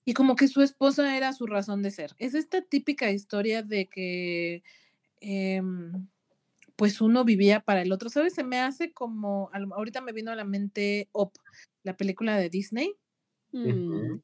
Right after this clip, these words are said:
Speaker 1: Señor Fredricksen y su esposa, como ese tipo de parejas que, eh, se casaron muy, muy jóvenes y toda la vida estuvieron juntos y, y aquí, curiosamente, tampoco tuvieron hijos.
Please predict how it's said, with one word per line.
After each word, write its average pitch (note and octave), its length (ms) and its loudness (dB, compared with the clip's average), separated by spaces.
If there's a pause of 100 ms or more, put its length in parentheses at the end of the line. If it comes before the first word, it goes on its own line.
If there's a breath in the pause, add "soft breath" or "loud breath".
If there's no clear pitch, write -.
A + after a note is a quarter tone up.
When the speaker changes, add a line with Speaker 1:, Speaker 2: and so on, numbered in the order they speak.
(160)
Speaker 1:
Señor G#3 300 -2
Fredricksen G#3 720 -2
y F#3 120 0
su F#3+ 140 -6
esposa, G3+ 580 -4
como G3+ 340 2
ese A3 240 0
tipo A#3+ 260 -4
de G#3+ 80 -2
parejas E3+ 440 -2
que, E3+ 340 -2 (560 loud breath)
eh, F#3 360 0
se F#3 180 -2
casaron G#3+ 460 2
muy, B3+ 240 6
muy A#3+ 220 4
jóvenes G#3+ 840 0 (720)
y F#3+ 100 -6
toda A#3 320 4
la B3 120 4
vida A3 140 6
estuvieron A3 420 6
juntos A#3+ 560 4
y, A#3 120 0 (120)
y A3+ 300 6
aquí, A#3+ 300 0
curiosamente, A#3 680 0
tampoco G#3 400 0
tuvieron A3 360 0
hijos. - 320 -14